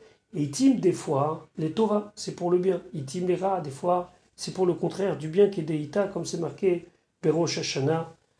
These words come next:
dans la Gemara Rosh Hashanah. Là-bas, les Chachamim donnent des exemples sur qu'est-ce qu'Akadosh Baruch Hu décide à Rosh Hashanah, qu'est-ce qui peut être changé après Rosh Hashanah, et cetera, et cetera.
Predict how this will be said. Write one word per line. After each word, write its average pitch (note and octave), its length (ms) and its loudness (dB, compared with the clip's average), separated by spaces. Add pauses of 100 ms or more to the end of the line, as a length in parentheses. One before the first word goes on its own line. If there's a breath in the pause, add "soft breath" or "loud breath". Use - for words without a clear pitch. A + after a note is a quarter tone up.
(160)
dans D#3+ 320 2
la C3 100 -2
Gemara D3 320 0
Rosh C3+ 200 -6
Hashanah. B2+ 260 -2
Là-bas, D#3+ 420 2 (380 loud breath)
les C#3 80 -2
Chachamim D3+ 640 2 (380)
donnent E3+ 280 2
des D#3 220 -2
exemples D#3+ 480 0 (320)
sur - 260 -16
qu'est-ce F#3+ 220 -4
qu'Akadosh D#3 380 -8
Baruch E3 280 -8
Hu F3+ 80 -4
décide D#3+ 560 -4 (100)
à D#3 80 -4
Rosh D#3 260 -4
Hashanah, D#3 500 -2 (320)
qu'est-ce C3+ 220 -8
qui D#3+ 100 -8
peut D#3 240 -8
être - 240 -12
changé D3 380 0
après G3 240 0
Rosh E3 240 -4
Hashanah, D3+ 520 -4
et C3+ 60 -14
cetera, C3+ 320 -8
et B2 100 -6
cetera. - 220 -18